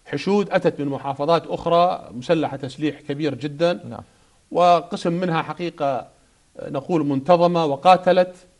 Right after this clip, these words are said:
Speaker 1: نشيد بدورها وتضحياتها، ولكن قسم منها أيضًا قامت بمخالفات وتجاوزات، ولها أجندة سياسية في وجودها في الموصل. بدأت تفتح مقرات وتنشر رايات وتعتقل ناس،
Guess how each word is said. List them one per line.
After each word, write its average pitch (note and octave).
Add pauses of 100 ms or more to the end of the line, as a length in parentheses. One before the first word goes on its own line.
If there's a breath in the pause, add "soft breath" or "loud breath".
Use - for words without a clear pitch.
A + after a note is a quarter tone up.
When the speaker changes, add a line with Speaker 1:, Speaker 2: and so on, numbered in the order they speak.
(120)
Speaker 1:
نشيد C3+
بدورها D#3+
وتضحياتها، D3
ولكن D3+
قسم D#3
منها F3
أيضًا D3+
قامت B2+ (760 soft breath)
بمخالفات C#3
وتجاوزات، C3+ (520 soft breath)
ولها F3+
أجندة F3
سياسية E3
في C3
وجودها C3+
في C3
الموصل. E3+ (520 soft breath)
بدأت F3
تفتح D#3+
مقرات E3
وتنشر D#3
رايات E3+
وتعتقل B2+
ناس، F3